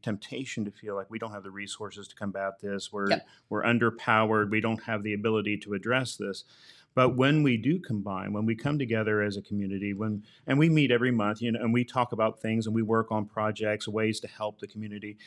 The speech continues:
Speaker 1: When we do that, uh, because we're all coming together with different parts of the puzzle, so to speak, we can actually make a difference, uh, by uniting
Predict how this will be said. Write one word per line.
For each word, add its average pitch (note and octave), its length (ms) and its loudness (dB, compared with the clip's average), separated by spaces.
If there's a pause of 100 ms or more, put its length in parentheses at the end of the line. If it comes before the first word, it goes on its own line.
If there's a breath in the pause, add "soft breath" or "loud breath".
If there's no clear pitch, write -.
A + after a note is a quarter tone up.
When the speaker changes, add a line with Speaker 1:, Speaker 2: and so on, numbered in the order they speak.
(220 loud breath)
Speaker 1:
When C3 200 4
we A#2 160 6
do D#3+ 280 0
that, G#2 440 2 (120)
uh, B2 60 -4
because D#3+ 500 0
we're A#2+ 200 4
all B2+ 240 6
coming B2 320 0
together A2 340 2
with G2 180 -2
different A2 380 -6
parts A#2+ 320 0
of F2+ 60 -8
the F#2 60 -6
puzzle, B2+ 360 -4
so G#2 160 -8
to F#2 80 -16
speak, E2+ 380 -6 (340 soft breath)
we A2+ 120 -2
can A2 160 -2
actually G#2 300 -4
make G2+ 240 -2
a G2+ 40 -4
difference, G2 640 -6
uh, G2+ 200 -6
by F#2+ 180 0
uniting G2 720 0